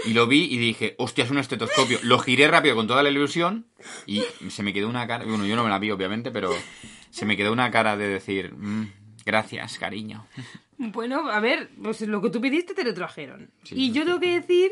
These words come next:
Speaker 1: pues que es que he estado pensando muchísimo y no se me ocurre nada. Bueno, se me ocurre una cosa, pero no por feo o horrible, sino porque no lo he usado.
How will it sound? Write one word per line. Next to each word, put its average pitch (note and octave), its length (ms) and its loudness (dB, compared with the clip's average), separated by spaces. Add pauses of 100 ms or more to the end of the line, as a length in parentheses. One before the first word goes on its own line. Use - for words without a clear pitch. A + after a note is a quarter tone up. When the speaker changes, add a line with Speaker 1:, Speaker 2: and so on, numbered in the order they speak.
(140)
Speaker 1:
pues A3 220 -2
que G#3+ 160 -2
es G3+ 100 -4
que - 80 -6
he C#4 40 -2
estado A#3 200 4
pensando C#4 420 0
muchísimo C4+ 600 0 (460)
y G#3+ 120 0
no F#3 160 0
se C4 100 -2
me G4 60 0 (100)
ocurre G3 300 -2
nada. C4 440 -2 (580)
Bueno, A#3+ 260 2
se A3+ 120 2
me A3+ 100 4
ocurre G4 320 2
una C#4+ 180 4
cosa, F#3 260 0
pero F#3 140 -4
no G3+ 180 0
por E4 200 2
feo G#3+ 260 0
o F#3+ 60 2
horrible, G#3+ 400 -2
sino F#3 200 -2
porque E3+ 220 -6
no F#3 80 -2
lo A#3 120 0
he - 20 0
usado. E3 520 -2